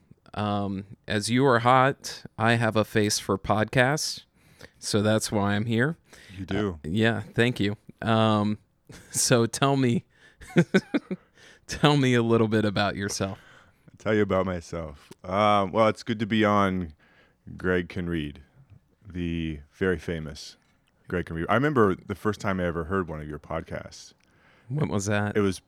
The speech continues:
Speaker 2: it was like, it was like A S M R. It was like, put me to sleep. It was really, not because the content was boring, but it was just so soothing.
Speaker 1: Oh,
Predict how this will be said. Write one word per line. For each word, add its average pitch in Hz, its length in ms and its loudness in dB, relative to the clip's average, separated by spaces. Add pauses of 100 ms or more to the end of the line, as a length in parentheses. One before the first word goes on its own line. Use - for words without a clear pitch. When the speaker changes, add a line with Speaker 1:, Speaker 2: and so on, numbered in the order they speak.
Speaker 2:
it 104 60 0
was 98 220 2
like, 110 320 2 (260)
it - 80 -20
was 127 100 -2
like 151 140 4
A 123 160 4
S - 160 -2
M 101 100 -2
R. 92 280 2
It 76 80 -8
was 82 220 -8
like, 87 220 -4
put 113 140 -6
me 101 60 -2
to - 60 -6
sleep. 113 320 -8
It 78 60 -14
was 80 220 -8
really, 82 500 -6
not 110 160 2
because 98 280 -4
the 85 80 -12
content 87 440 -4
was 80 100 -12
boring, 80 340 -12
but 80 60 -12
it 76 40 -10
was 78 100 -14
just - 180 -10
so 82 140 -8
soothing. 78 560 -12 (400)
Speaker 1:
Oh, - 100 -16